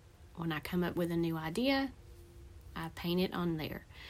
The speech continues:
I leave it hanging in my studio for a while, and then I'll come up with a new idea, and I'll paint over it and play. And that is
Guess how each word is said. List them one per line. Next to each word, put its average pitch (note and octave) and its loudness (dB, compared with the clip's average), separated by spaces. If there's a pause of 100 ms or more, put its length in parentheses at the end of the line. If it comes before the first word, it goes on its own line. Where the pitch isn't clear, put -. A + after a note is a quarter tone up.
(200)
I F3 2
leave F3+ 6
it G#3+ 4
hanging F#3+ 6
in F3 4
my - 0
studio B3 2
for A#3+ 0
a A3 0
while, A3 4
and E3+ 2
then E3+ 2
I'll D#3+ -2
come E3 -2
up - -4
with D3+ -6
a D3+ -6
new A#3+ 4
idea, A#3+ 2
and F3 0
I'll E3 -2
paint - 0
over G#3+ 4
it - 2 (680)
and F#3 4
play. - -4 (1160)
And F3 4 (460)
that G#3 2
is G#3 4